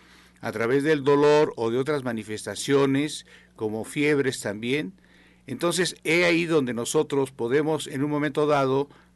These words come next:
prevenir, prevenir, porque esto es lo que hace ese estudio también, que vamos a darnos cuenta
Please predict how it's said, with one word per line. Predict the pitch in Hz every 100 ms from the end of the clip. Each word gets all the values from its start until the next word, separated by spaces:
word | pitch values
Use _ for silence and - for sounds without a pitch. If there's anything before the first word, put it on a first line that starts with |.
| _ _
prevenir, | 170 170 185 180 165 165 160 - - - - - _ -
prevenir, | 165 185 175 170 170 180 - - - _
porque | 135 123 120 127 160
esto | 165 165
es | 151
lo | 147
que | 143
hace | 135 147
ese | 127
estudio | 127 139 139 135
también, | 131 110 117 139 147 - - - -
que | 113
vamos | 160 196 190
a | 147
darnos | 160 160 156 -
cuenta | 151 151 135 156 -